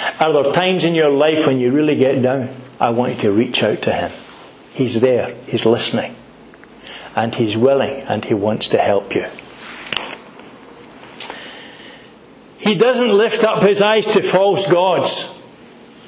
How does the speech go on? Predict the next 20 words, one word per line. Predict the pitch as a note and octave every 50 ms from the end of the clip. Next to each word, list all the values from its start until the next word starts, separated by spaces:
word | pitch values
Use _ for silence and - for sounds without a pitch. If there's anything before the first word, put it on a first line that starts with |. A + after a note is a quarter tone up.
| - - - - - - - - - - - - - - - - - - - - - -
but | F#3 F#3+ F#3+ F#3+
to | F#3 F#3
the | E3+ F#3 E3
Father | - - G#3 A3 A3 A#3 A#3 A#3 A3 G3 D3+ - A3+ - - - -
whose | F3+ F#3 F3 - - F3
presence | E3 - F#3 G#3 A3+ A#3 G3+ A3 A#3+ G#3+ - -
he | F#3 G3+ G#3
left | F#3 F3+ F#3+ F#3 F3+ D3 B2+ - -
to | D#3
become | C#3 C#3+ - - - E3+ F3 F3 E3+
the | D#3 C#3+ D3+
only | E3 F3 E3+ E3 D3+
Saviour | D3+ - - E3 D#3+ C#3 D3+ D3+ G3
of | C#3 C#3
the | C#3 B2+
world. | B2 B2 A#2+ A2+ A2 F#2+ - - - - - - - - - - - - - - - - - - - - - - - - - - - - - - - - - - - - -
I | D#3+ F#3+ F#3
was | F3 E3 -
preaching | - - F3+ F#3 F3+ F#3 - E3 D#3+ D3+ D3
in, | C#3+ C#3 C#3 C3 B2 A#2 A2 A2 G#2+ B2 -